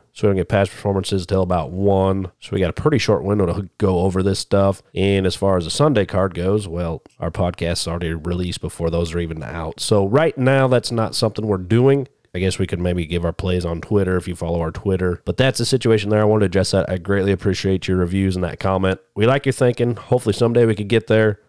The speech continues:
If anybody wants to get on and sponsor us, then I would, could work less. That'd be sweet. Then we'd cover every race card. But, you know, no.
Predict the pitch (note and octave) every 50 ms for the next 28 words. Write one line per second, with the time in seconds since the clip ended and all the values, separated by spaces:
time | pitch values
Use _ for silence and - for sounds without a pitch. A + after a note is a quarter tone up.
0 | _ - G2 A#2 A2+ G#2+ A2 A2+ A2 A2 A2 - - - G#2 G2 G#2 A2 A2 G2
1 | F2+ - - F#2+ F#2+ G2+ G#2 - - G2+ G2+ G2 F#2 - - G2+ F#2+ F#2+ F#2 F2+
2 | E2+ E2 G2+ G2 - - - G#2+ E2+ E2+ F2+ F#2+ G#2 - G#2 G2+ G#2 G#2+ A2 G2+
3 | - - - F2+ E2+ D#2+ E2 - - - - F#2 F#2 F2+ F2+ - _ - G2+ F#2+
4 | F#2+ F#2 F2 - - F2+ E2 E2 E2 D#2+ D#2+ E2 E2 D#2 D#2 E2+ - - - D#2+
5 | D#2+ E2+ E2 E2 D#2+ D2+ - - A#2 A2 G2+ E2+ E2+ E2+ E2 - - F#2+ E2+ D#2+
6 | E2